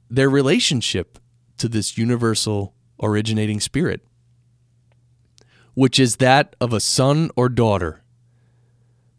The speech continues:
through which the parent mind acts and reacts. Thus conditioned, whatever you think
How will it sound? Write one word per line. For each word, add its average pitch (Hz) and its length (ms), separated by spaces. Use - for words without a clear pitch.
through 123 220
which 123 400
the 107 100
parent 151 580
mind 113 680
acts - 520
and 107 240
reacts. 113 720
Thus 156 340
conditioned, 139 760
whatever 143 360
you 190 280
think 180 500